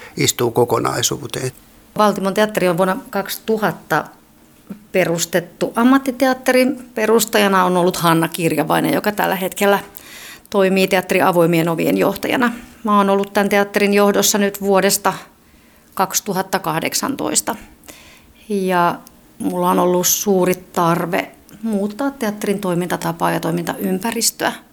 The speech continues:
Speaker 2: avata vähän ovia ulkomaalaistaustaisille esiintyjille, uusille muodoille. Meillä onkin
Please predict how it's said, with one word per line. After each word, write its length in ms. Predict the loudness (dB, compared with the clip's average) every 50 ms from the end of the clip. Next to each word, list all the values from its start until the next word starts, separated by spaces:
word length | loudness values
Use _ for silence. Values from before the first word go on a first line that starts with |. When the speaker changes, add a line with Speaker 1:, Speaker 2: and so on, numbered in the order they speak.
| _ -20 -20 -20 -20 -20 _ _ _
Speaker 2:
avata 360 | -6 -2 -2 -2 -2 -2 -2 -2
vähän 300 | -2 -2 -2 -4 -4 -6 -6 -6
ovia 420 | -6 -2 0 2 2 2 2 0 -2 -10 -18 -20 _ _ -4
ulkomaalaistaustaisille 1300 | -2 -2 0 2 2 2 2 2 2 0 0 -2 -4 -4 -2 -2 -2 -2 -2 -2 -2 -2 0 0 0 0
esiintyjille, 680 | 0 0 0 0 -2 -4 -4 -4 -2 0 2 0 0 0 -4 -12 -18 -20 -20 -20 -12 -2
uusille 380 | 0 2 2 4 4 2 2 4
muodoille. 560 | 4 2 2 2 0 0 0 -2 -2 -2 -2 -4 -8 -14 -20 -20 -12 -8
Meillä 200 | -4 -2 -2 -2
onkin 280 | -2 -2 -6 -8 -10